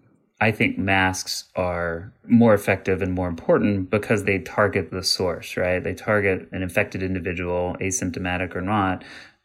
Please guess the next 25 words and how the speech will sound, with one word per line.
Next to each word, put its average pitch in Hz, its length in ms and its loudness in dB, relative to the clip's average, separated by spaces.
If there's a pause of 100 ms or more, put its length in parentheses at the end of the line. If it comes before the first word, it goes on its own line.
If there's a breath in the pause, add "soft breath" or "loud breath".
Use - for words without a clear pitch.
They 95 100 -2
target 95 640 2
capturing 92 540 -2
their 90 180 -2
respiratory 87 560 -6
emissions. - 560 -6
And 107 160 4
then 117 100 8
they 110 120 8
also 113 320 2
filter 95 440 2
your 90 300 -4
own 92 480 -2 (320 loud breath)
breathing 92 320 -2
in. 90 420 0
I 104 60 -2
think 127 220 4
the 117 240 0
issue 131 340 4
with 101 220 4
ventilation 98 840 0
is 92 140 -4
that 92 180 -2
there's 87 220 -6
limits. 101 640 -2